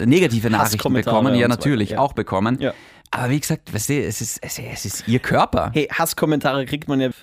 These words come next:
Speaker 1: man
Speaker 2: mittlerweile
Speaker 1: sehr
Speaker 2: für
Speaker 1: schnell.
Speaker 2: jeden Scheiß
Speaker 1: Ja.
Speaker 2: und, und ich hoffe an die ganzen unsicheren Menschen da draußen und ich würd behaupten, jeder von uns ist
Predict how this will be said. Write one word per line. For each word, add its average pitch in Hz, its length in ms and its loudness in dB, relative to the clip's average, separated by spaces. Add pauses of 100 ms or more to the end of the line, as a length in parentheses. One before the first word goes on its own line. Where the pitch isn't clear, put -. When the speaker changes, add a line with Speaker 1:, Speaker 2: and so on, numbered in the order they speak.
Speaker 1:
man - 140 -12
Speaker 2:
mittlerweile 131 320 2
Speaker 1:
sehr - 80 -2
Speaker 2:
für - 80 0
Speaker 1:
schnell. 110 140 0
Speaker 2:
jeden 139 260 0
Scheiß 120 440 -2
Speaker 1:
Ja. 76 80 -4
Speaker 2:
und, 117 440 -4
und 113 440 -2 (1160)
ich - 260 0
hoffe 160 560 4
an 139 140 2
die 139 80 2
ganzen 123 720 2 (380)
unsicheren 156 600 2
Menschen 147 380 0
da 123 60 2
draußen 110 500 0
und 131 300 -4 (500)
ich 120 160 -4
würd 165 140 0
behaupten, 139 460 0
jeder 131 680 -2
von 110 320 -4
uns 139 460 -2
ist - 240 -6